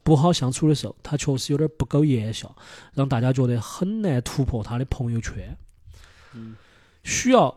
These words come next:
Speaker 1: 虽然一般不发脾气，但是处在非常嘈杂的环境里面呢，他有时候克制力几乎为零。有一个同事描述过说，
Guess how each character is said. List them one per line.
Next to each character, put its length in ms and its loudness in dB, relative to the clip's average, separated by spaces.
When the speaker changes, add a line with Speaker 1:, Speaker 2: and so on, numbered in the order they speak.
Speaker 1:
虽 240 0
然 160 6
一 60 6
般 260 -4
不 120 -8
发 200 -2
脾 280 -6
气， 260 -6
但 140 -2
是 200 -2
处 300 -4
在 280 -4
非 240 -4
常 180 -2
嘈 480 -4
杂 200 -2
的 80 0
环 260 -2
境 160 -4
里 60 -4
面 200 -8
呢， 60 -20
他 180 -6
有 120 4
时 120 0
候 80 2
克 340 -2
制 180 -6
力 200 -6
几 240 -6
乎 280 0
为 100 4
零。 260 -6
有 120 8
一 40 6
个 120 8
同 240 2
事 320 -4
描 180 2
述 160 -2
过 140 -6
说， 260 -6